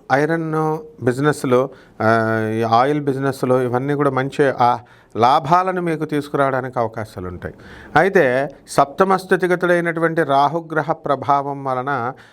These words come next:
మీకు భార్యాభర్తల మధ్య, తర్వాత ఈ జీవిత భాగస్వాములు కాకుండా వ్యాపార భాగస్వాముల మధ్య మీరంతా కూడా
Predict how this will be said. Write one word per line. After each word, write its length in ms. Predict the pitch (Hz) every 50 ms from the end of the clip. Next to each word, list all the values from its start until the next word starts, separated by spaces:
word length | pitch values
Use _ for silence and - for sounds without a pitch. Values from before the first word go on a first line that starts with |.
| _ _ -
మీకు 240 | 135 143 139 143 147
భార్యాభర్తల 680 | 127 117 127 131 143 156 160 160 156 156 151 147 156 147
మధ్య, 540 | 147 147 147 139 135 120 135 135 135 135 135 - - _ _ _ _ -
తర్వాత 640 | 143 135 147 151 147 143 139 139 123 120 127 135 - - 139
ఈ 180 | 131 139 139
జీవిత 340 | 131 113 117 131 147 160 165
భాగస్వాములు 800 | 170 139 117 123 117 131 143 147 147 - - 147 143 143 143 139
కాకుండా 400 | 143 143 135 135 - 135 135 139
వ్యాపార 580 | 127 127 110 110 120 123 - 151 143 143 143 143
భాగస్వాముల 760 | 127 110 123 120 120 123 131 123 - - 131 131 131 127 127
మధ్య 540 | 123 123 120 117 117 - 110 104 104 110 120 - - - - - - -
మీరంతా 420 | 131 123 127 120 123 131 127 143 139
కూడా 400 | 135 131 127 120 110 107 123